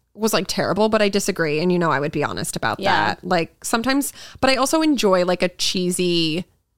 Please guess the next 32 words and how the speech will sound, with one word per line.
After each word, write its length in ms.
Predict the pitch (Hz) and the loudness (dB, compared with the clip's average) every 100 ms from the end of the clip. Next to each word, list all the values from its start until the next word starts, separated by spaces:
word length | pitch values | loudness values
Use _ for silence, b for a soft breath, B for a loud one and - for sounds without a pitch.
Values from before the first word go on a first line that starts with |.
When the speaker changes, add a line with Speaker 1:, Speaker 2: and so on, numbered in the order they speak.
| - | -4
Speaker 1:
mo- 80 | 185 | 2
Speaker 2:
Rom-com. 640 | 202 196 175 170 196 202 | 4 4 4 0 -4 -6
Speaker 1:
Yeah. 300 | 208 196 165 - | -4 0 0 2
Like, 100 | 233 | 2
Speaker 2:
Yeah. 80 | - | 2
Speaker 1:
this 160 | 320 339 | 2 2
is 140 | 294 | 0
definitely 300 | 262 247 233 | 0 0 2
one 100 | 208 | 2
of 80 | 190 | 4
those, 240 | 185 180 | 2 2
like, 260 | 170 160 - _ _ _ _ _ _ | 0 -2 -8 _ _ _ _ _ _
Speaker 2:
Like, 200 | 180 185 | -6 0
you're 160 | 220 247 | 4 4
in, 140 | 240 | 4
you 140 | 233 247 | 4 4
know 140 | 233 | 6
what 120 | 233 | 4
you're 80 | 220 240 | 4 6
Speaker 1:
kissing, 20 | |
Speaker 2:
getting 200 | 208 170 | 4 4
into. 260 | 156 - 226 - | 2 0 0 2
Speaker 1:
kissing 380 | 294 - 262 247 | 2 2 4 6
booth 220 | 233 220 | 4 4
type 240 | - 185 | -2 0
of 120 | 185 175 | -2 -2
movies. 280 | 143 78 185 | -4 -2 2
Speaker 2:
Yeah. 120 | 190 | 2
Speaker 1:
Like, 260 | - 202 214 | 0 -4 -2
that 240 | 208 - | -2 0
would 240 | 214 190 | 0 0
not, 320 | 190 180 160 | 2 2 2